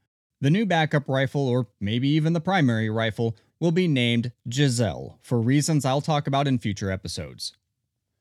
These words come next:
Two reminders, especially with Atterbury and Perry coming up. Send me those shout outs for people doing outstanding jobs. I haven't received any yet, and this is a fresh thing, so I'm all about giving people some praise for some hard work.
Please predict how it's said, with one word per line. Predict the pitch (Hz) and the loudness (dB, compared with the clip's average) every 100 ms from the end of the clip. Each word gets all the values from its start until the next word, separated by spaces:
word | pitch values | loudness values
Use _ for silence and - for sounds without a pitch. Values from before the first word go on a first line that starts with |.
| _ _ | _ _
Two | - 170 | 0 2
reminders, | 214 208 160 104 92 107 | 4 2 2 0 -6 -8
especially | 107 196 185 196 190 | -2 0 2 2 0
with | 185 165 | 0 0
Atterbury | 165 165 170 170 | 2 2 2 0
and | 139 | 0
Perry | - 135 120 | 0 0 0
coming | 110 107 104 | -2 -2 -2
up. | 90 80 | -4 -8
Send | - 160 196 | -4 0 2
me | 226 | 2
those | 214 190 180 | 2 2 0
shout | - 170 170 | 0 0 0
outs | 180 - | 0 -2
for | 156 | -2
people | 160 156 165 | 0 0 0
doing | 139 135 135 - | 2 2 2 0
outstanding | 143 139 - 143 120 120 113 | -2 -2 -2 2 2 2 2
jobs. | 120 110 85 - - _ - | 2 0 -2 -8 -18 _ -2
I | 170 | 2
haven't | 180 185 | 2 2
received | 156 147 156 135 | 0 2 2 2
any | 139 | 2
yet, | 135 123 127 | 2 2 2
and | 131 120 | 2 0
this | 120 | 0
is | 139 | -2
a | 120 | -2
fresh | - 123 - | -2 -2 -2
thing, | - 101 104 | -4 -4 -2
so | - 117 120 | 0 0 0
I'm | 135 135 | 0 2
all | 143 160 | 2 2
about | 160 131 | 2 2
giving | 143 143 | 0 0
people | 131 139 147 | 0 -2 -2
some | 135 113 | -4 -4
praise | 113 127 113 | -2 -2 -2
for | 123 | -4
some | - 110 | -2 -2
hard | 107 101 | -2 -4
work. | 90 78 | -6 -10